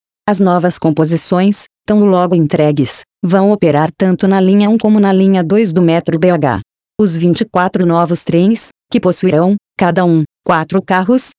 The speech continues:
serão equipados com operação automática do trem, ota, na sigla em inglês, sistema que possibilita mais regularidade,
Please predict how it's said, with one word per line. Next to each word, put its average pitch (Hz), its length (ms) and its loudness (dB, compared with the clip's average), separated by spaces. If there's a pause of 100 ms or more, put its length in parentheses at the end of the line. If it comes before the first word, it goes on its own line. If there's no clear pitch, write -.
(120)
serão 180 300 0
equipados 160 600 -2
com 190 340 0
operação 160 580 -2
automática 190 720 0
do 175 140 -2
trem, 185 320 0 (240)
ota, 226 280 0 (220)
na 185 140 2
sigla 185 360 -2
em 190 100 2
inglês, 175 480 0 (220)
sistema 160 520 -2
que - 100 -8
possibilita 202 680 0
mais 170 240 -2
regularidade, 165 880 0